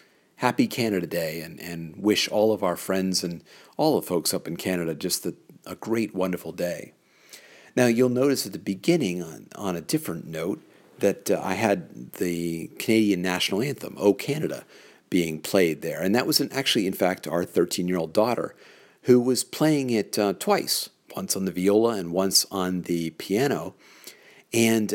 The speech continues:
using a, a fun application that both she and I have been experimenting with called, um, it's just called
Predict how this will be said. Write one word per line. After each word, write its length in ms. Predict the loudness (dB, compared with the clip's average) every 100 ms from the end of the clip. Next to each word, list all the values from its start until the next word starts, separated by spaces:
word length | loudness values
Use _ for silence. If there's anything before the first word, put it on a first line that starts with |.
| -4
using 460 | -2 2 4 4
a, 140 | 4 2
a 160 | -2
fun 440 | -6 0 4 4 2 0
application 720 | 0 0 0 2 2 0 -8
that 160 | -4
both 440 | 2 2 2 -8 -4
she 220 | 2 2
and 80 | 2
I 160 | 0
have 100 | -2
been 120 | -6
experimenting 500 | -6 0 2 2 0
with 260 | -4 -8 -10 -20 -20 -20 -20 -18 0
called, 420 | 4 6 4 -2
um, 240 | -10 -8 -8
it's 140 | -4
just 220 | 0 0
called 360 | 2 4 4